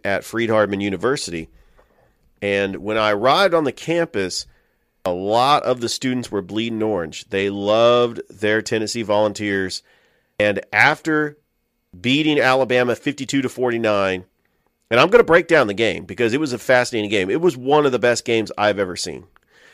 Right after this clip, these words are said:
Definitely the game of the year. And Alabama came to play. I'm gonna have Gabe Reynolds on the show tomorrow, and I'm gonna have Brad Page on the show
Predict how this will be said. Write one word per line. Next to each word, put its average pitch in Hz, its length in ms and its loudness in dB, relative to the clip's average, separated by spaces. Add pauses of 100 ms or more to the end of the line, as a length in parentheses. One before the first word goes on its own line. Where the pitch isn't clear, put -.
(200)
Definitely 180 460 4
the 165 120 2
game 143 260 4
of 127 60 0
the 123 80 -4
year. 104 360 -4 (760)
And 113 100 4
Alabama 196 560 4
came 131 240 0
to 95 60 -10
play. 107 380 -2 (120)
I'm 160 160 4
gonna 220 140 8
have 151 100 6
Gabe 147 240 4
Reynolds 139 300 2
on 117 60 0
the 104 60 -4
show 117 480 2 (640)
tomorrow, 127 920 6 (120)
and 113 140 2
I'm 127 80 6
gonna 135 120 6
have 123 100 4
Brad 143 400 4
Page 147 520 0
on 117 180 -4
the 117 60 0
show 110 540 2